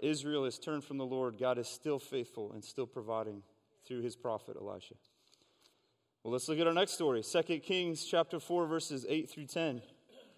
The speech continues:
V-, uh, reading verse eight, "One day Elisha went on to Shunem, where a wealthy woman lived." Some translations say a notable woman,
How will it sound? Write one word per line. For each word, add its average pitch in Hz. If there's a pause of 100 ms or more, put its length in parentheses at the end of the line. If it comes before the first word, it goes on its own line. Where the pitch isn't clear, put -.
(1400)
V-, 131
uh, 139
reading 156
verse 156
eight, 160
"One 185
day 160
Elisha 151
went 160 (260)
on 147
to 160
Shunem, 127 (180)
where 143
a 135
wealthy 160
woman 143
lived." 104 (540)
Some 135 (120)
translations 139
say 131
a 120
notable 120
woman, 110